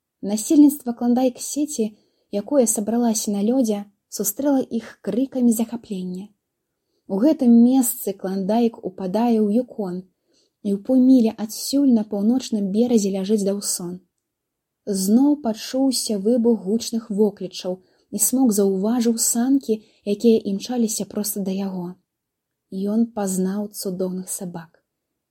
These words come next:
Гэта былі сабакі Джой Гастал. І сама Джой Гастал кіравала імі. Капюшон яе вавёркавай паркі быў адкінуты назад, і авал яе твара,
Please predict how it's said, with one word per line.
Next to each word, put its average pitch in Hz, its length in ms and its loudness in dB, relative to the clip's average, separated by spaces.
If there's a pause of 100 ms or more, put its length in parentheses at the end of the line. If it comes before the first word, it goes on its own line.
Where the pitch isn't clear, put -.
(120)
Гэта 202 560 0
былі 190 400 0
сабакі 185 880 -6
Джой 180 320 -6
Гастал. 180 480 -14 (680)
І 269 120 4
сама 254 440 4
Джой 185 280 0
Гастал 208 420 -4
кіравала 190 580 -6
імі. 175 340 -10 (560)
Капюшон 240 520 2
яе 202 320 0
вавёркавай 202 760 -2 (180)
паркі 247 500 -6
быў 233 200 4
адкінуты 240 560 -2
назад, 220 500 0 (340)
і 226 200 0
авал 214 320 2
яе 185 200 -2
твара, 220 520 -6